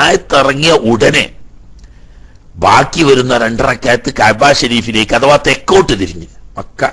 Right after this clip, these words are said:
ഷരീഫിൽ, മദീന ഷരീഫിൽ നിന്നിട്ട് തെക്കോട്ട് തിരിയുമ്പോഴാണ് മക്ക ഷരീഫിലേക്ക് മുന്നിടലാകുക. അഥവാ ഇതുവരെ വടക്കോട്ട് തിരിഞ്ഞ് രണ്ട് റക്അത്ത് നിസ്കരിച്ച തിരുനബി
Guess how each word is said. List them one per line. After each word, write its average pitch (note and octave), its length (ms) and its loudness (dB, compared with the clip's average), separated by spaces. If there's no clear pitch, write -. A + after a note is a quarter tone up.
ഷരീഫിൽ, C3+ 420 -4
മദീന D3+ 460 2
ഷരീഫിൽ C#3+ 400 0
നിന്നിട്ട് C3+ 320 -2
തെക്കോട്ട് - 540 2
തിരിയുമ്പോഴാണ് B2+ 720 2
മക്ക - 380 0
ഷരീഫിലേക്ക് B2 580 -2
മുന്നിടലാകുക. F2+ 560 -2
അഥവാ C#3+ 220 4
ഇതുവരെ E3 380 4
വടക്കോട്ട് B2+ 580 0
തിരിഞ്ഞ് D#3 240 0
രണ്ട് B2 220 0
റക്അത്ത് D3 340 -2
നിസ്കരിച്ച C3 320 -4
തിരുനബി D3 260 -6